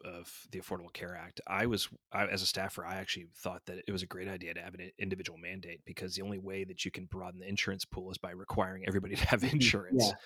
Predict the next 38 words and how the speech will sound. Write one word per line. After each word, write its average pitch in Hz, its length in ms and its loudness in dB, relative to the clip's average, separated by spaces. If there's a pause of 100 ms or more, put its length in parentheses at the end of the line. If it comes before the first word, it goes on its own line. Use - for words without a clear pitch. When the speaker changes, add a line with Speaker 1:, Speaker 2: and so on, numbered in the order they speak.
(340)
Speaker 2:
Yeah. 110 480 4
Speaker 1:
Um, 95 220 0 (540)
and 123 100 10
that 123 100 8
was 123 140 8
originally 107 300 4
a - 40 -4
conservative 98 480 2
idea, 98 640 2
and 98 220 -4
then 95 240 -8
obvi-, 98 180 -2
Speaker 2:
Right. 98 160 4 (100)
Speaker 1:
then 98 280 -6 (120)
everybody 101 220 4
ran 90 200 -6
away 95 260 -6
from 92 180 -8
it 90 140 -10
when - 120 -14
it 90 80 -12
became, 92 500 -8 (140)
you 98 60 -8
know, 90 220 -10 (960)
the 113 60 8
crown 95 320 4
jewel 98 280 0
of - 240 -12
President 135 380 10
Speaker 2:
Political, 95 240 4
Speaker 1:
Obama's 92 200 -4
Speaker 2:
yeah. 123 100 8
Speaker 1:
Affordable 90 280 0
Care 101 220 0
Act. 87 180 -10
So, - 260 0 (640)
but 131 80 6
anyway, 85 220 -2